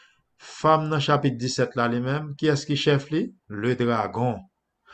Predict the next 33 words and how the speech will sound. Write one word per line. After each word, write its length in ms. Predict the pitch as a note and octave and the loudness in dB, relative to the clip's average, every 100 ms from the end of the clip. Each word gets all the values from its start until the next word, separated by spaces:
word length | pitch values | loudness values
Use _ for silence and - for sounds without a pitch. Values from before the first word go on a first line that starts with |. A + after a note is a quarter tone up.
| - | -8
Lòske 380 | B2+ C#3+ - F#3+ | 0 0 2 2
Jezi 240 | F3 E3+ D#3 | 4 2 2
te 140 | D3 | 2
fòme 300 | C#3+ C#3+ C3 B2+ | 4 2 2 2
legliz, 400 | A#2+ A2 G#2+ F#2+ | 0 -2 -4 -6
di, 140 | F#2+ | -10
hein, 80 | F#2 - - | -10 -12 -8
ki 140 | D3+ | -4
sa 160 | C#3+ C3 | 2 4
Jezi 320 | B2 A#2 A2+ | 4 0 0
te 160 | A2 A2 | -4 -4
di? 220 | G2 F2+ _ _ _ _ _ _ - | -6 -12 _ _ _ _ _ _ -10
Nan 140 | A2 B2 | -4 0
Matthieu 260 | A#2+ C#3 | 0 2
chapit 400 | C3+ C#3+ C3+ C3 | 2 2 0 -2
sèz, 400 | - - C3+ B2 G#2+ | -4 0 2 2 2
vèsè 300 | A#2+ A#2 A2 | 0 0 -2
dizuit. 560 | G2+ G2+ F#2 F#2+ F#2 - - | -2 -8 -8 -10 -12 -16 -6
Ki 80 | |
sa 220 | D3 D3 C3 | 0 2 4
Jezi 320 | B2+ A#2 A#2 | 4 2 -2
te 160 | A2 G#2+ | -2 -4
di? 220 | F#2+ F2 _ _ _ - | -6 -12 _ _ _ -10
Nan 80 | A2+ | -8
sonje 400 | - B2 A2+ B2 | -2 -2 0 2
lòske 460 | B2 A#2 - C3 B2+ - - G#2+ | 2 0 0 2 0 -4 -20 -12
Jezi 480 | G2+ B2+ B2 A#2+ C#3 | 0 4 4 2 0
te 140 | C3+ C3 C3 - - | 4 4 4 -2 -6
avèk 320 | D3+ C3+ C#3 | 0 2 2
disip 400 | B2+ C#3+ D3 C#3+ | 2 -2 -2 -4
yo, 160 | D3+ D#3+ | 0 0
li 140 | D#3+ D3 | 0 0
di, 140 | D3 | -2